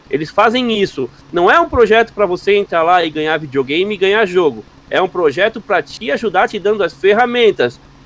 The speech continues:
Aí você usa se for inteligente. É assim que funciona. A pessoa que entra lá e absorve todo o conhecimento que eles passam e toda a força que eles dão, tem a oportunidade de crescer no YouTube, de crescer ou na rede social que trabalha, que faz conteúdo.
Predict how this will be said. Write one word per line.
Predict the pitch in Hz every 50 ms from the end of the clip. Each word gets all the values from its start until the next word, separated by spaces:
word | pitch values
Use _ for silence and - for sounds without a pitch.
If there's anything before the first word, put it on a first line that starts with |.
| - _ -
Aí | 113 117 127 127
você | 131 151 147 - 147 131
usa | 135 160 196 240 233 233 269
se | 247 - 208
for | - 226 226
inteligente. | 220 - 247 277 269 247 220 190 147 120 - - - - - - _ _ _ _ -
É | 123
assim | 123 - 180 180
que | -
funciona. | 240 240 214 - 220 202 160 123 110 - - - - -
A | - -
pessoa | - 170 - - 233 262
que | - - 208 214
entra | 254 294 - 285 262
lá | 240 220 190 160 139
e | 147 160
absorve | 160 151 151 139 - 208 226 233 214
todo | - 220 233 240
o | -
conhecimento | - 262 254 - 240 220 220 220 - -
que | 208
eles | 185 165 -
passam | - - 165 208 247 220 - - 143 120 - - - - - 135
e |
toda | - - 226 262
a | 233
força | - - 220 214 233 208
que | -
eles | 196 170 143 123
dão, | 127 170 214 254 339 453 - _ _ _ - _ - - - -
tem | - 175 202 220
a | 233 233
oportunidade | 226 - 220 202 - 208 190 175 170 175 190 214 190
de | 190
crescer | - 208 190 170 139 - 175 175 180
no | 202
YouTube, | 214 226 220 - 190 147 131 110 101 101
de | - -
crescer | 170 165 147 - - 170 190 208 214 214 208 -
ou | - 165 196 208
na | 208 185
rede | 185 202 - -
social | 190 - - 180 185 180
que | - -
trabalha, | 180 156 143 156 185 202 196 185
que | - 151
faz | - - 170 165
conteúdo. | - 220 214 214 254 254 254 214 156 120 117